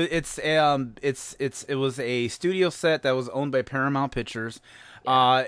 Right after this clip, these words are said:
Speaker 1: it was used for a lot of westerns, mainly, uh, Doctor Quinn, Medicine Woman.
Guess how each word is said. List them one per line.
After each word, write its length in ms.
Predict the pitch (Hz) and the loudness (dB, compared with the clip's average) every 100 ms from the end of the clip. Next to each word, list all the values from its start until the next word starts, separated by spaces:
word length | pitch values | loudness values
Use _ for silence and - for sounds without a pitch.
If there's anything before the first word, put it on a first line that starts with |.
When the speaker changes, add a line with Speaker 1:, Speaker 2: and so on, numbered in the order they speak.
| - | -2
Speaker 1:
it 100 | 147 | 0
was 260 | 135 127 | 0 0
used 720 | 117 123 165 180 170 170 - - | -4 -4 0 2 0 -2 -6 -14
for 280 | - 135 127 | -8 -2 0
a 80 | 123 | 0
lot 220 | 117 127 | 2 0
of 120 | 113 | 0
westerns, 680 | 113 131 - 165 160 165 147 | 0 0 0 -2 0 0 -2
mainly, 560 | 123 127 131 135 131 127 | 0 0 0 0 -2 -4
uh, 420 | 107 107 104 101 | -6 -6 -4 -6
Doctor 320 | 110 117 - | -4 -6 -8
Quinn, 280 | - 131 120 | -4 -2 0
Medicine 380 | 110 113 - 104 | -2 -4 -6 -6
Woman. 300 | 101 110 | -6 -6